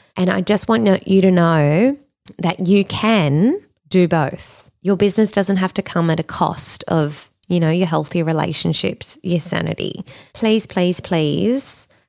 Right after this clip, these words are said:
uh, find people, find leaders, find peers that are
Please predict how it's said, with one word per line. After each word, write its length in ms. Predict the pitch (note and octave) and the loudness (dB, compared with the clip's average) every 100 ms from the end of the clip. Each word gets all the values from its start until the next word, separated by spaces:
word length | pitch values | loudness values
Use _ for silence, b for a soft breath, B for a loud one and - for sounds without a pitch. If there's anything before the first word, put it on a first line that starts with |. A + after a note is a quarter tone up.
| - | -6
uh, 260 | E3+ E3 | -4 -4
find 720 | - - G3+ F#3 F#3 F#3+ G#3 - _ - | -6 -2 0 2 2 0 -2 -12 _ -2
people, 540 | F#3+ - F3+ B3 F4+ _ _ | -2 0 0 0 -4 _ _
find 400 | - F#3 F#3 F#3 - - | -2 0 0 -2 -8 -4
leaders, 880 | F3 E3+ E3+ E3+ C4 D#4 - - - _ | -2 0 2 0 0 -4 -10 -16 -20 _
find 420 | - F#3 E3+ F3 - _ _ | -4 0 0 -2 -6 _ _
peers 760 | - F#3 E3 D#3+ F3 A#3+ - - B B B B | -4 0 0 0 -2 -4 -8 -18 B B B B
that 160 | - F3 | -2 0
are 480 | E3+ E3 E3 D#3+ | 2 2 2 0